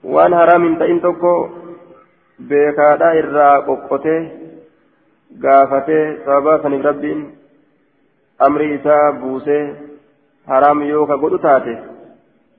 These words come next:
isatu irraa qoqqote, shari'aan qoqqotaan feetuun bikka tana jechuudha. Laakiin amma wanni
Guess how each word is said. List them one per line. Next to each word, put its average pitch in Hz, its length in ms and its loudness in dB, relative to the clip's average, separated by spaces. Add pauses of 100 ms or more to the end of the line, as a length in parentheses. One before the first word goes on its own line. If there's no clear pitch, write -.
(640)
isatu 156 380 -4
irraa 143 260 4
qoqqote, 135 440 -4 (200)
shari'aan 135 360 -2
qoqqotaan 143 500 -2
feetuun 139 340 -6
bikka 131 220 -8
tana 127 260 -4
jechuudha. 117 320 -12 (1300)
Laakiin 160 420 2
amma 196 260 -2
wanni 196 220 0